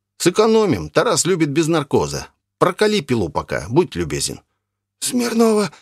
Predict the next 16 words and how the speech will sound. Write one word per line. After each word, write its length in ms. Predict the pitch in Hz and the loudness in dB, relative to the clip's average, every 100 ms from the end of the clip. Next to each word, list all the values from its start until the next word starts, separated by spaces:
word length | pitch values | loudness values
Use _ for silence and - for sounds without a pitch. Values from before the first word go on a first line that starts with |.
| _ _ _ - | _ _ _ -2
Анна", 600 | 269 233 220 233 196 - _ _ - | 0 2 2 2 2 0 _ _ -4
прошептал 540 | - - 101 110 98 | -2 0 0 0 2
Вениаминыч, 680 | 98 104 101 104 107 95 - | 2 2 2 2 2 0 -4
сглотнув. 680 | 117 101 110 101 92 85 - _ _ _ - | -2 2 2 2 -2 -6 -12 _ _ _ 2
"Это 520 | 160 - 143 127 123 | 2 4 4 4 2
прекрасное 680 | - 139 135 135 - 123 123 | 0 -2 2 2 2 0 2
русское 520 | 123 127 - 120 117 | 2 0 0 0 0
имя 420 | - 135 120 104 101 | 0 2 2 0 0
должно 460 | 117 120 110 127 | 0 0 2 2
мне 240 | 120 117 120 | 2 2 0
о 160 | 117 | -2
чём-то 360 | - 120 98 107 | 0 0 0 0
говорить?" 540 | 113 139 262 240 - - | 2 2 0 -4 -8 -8
осведомился 680 | - 90 76 - 71 71 - | -4 -2 -4 -4 -4 -2 -2
я. 260 | 71 67 _ _ _ _ - | -2 -6 _ _ _ _ -8
"Её 520 | 185 214 208 190 196 | -2 2 2 4 2